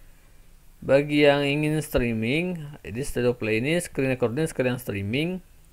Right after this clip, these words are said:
Seperti dia ini nggak support, maksudnya dia tidak bisa sekalian streaming ke YouTube, Google, Twitch, segala macam dia nggak bisa.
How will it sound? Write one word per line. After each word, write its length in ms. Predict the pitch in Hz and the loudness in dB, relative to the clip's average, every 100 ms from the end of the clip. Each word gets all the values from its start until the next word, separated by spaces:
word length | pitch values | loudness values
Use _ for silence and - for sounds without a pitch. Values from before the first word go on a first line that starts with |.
| - | -20
Seperti 300 | - - 139 | -16 -10 -6
dia 240 | 143 147 147 | 2 4 4
ini 400 | 160 160 156 - | 2 0 -2 -4
nggak 160 | 120 - | -4 -4
support, 400 | 123 - 151 - | -6 2 2 2
maksudnya 480 | - - 101 104 87 | -6 -10 -6 -6 -6
dia 320 | 82 120 143 | -2 4 4
tidak 320 | 139 135 98 | 4 0 0
bisa 320 | 110 123 151 | -2 0 0
sekalian 480 | 156 - 120 123 139 | 0 0 0 2 0
streaming 560 | - 123 113 107 120 120 | -4 -4 -2 -2 -4 -4
ke 80 | 104 | -4
YouTube, 600 | 95 90 - 120 131 135 - | -6 -8 -6 -2 0 -2 -8
Google, 640 | 117 104 98 113 135 135 | -8 -8 -4 2 4 2
Twitch, 400 | - 131 143 - | -2 -4 -4 -4
segala 160 | 117 113 | -4 -2
macam 340 | 107 - 127 | -4 -4 -4
dia 140 | 127 131 | -2 -4
nggak 160 | 110 | -4
bisa. 400 | 117 - 120 - | -4 -2 0 -2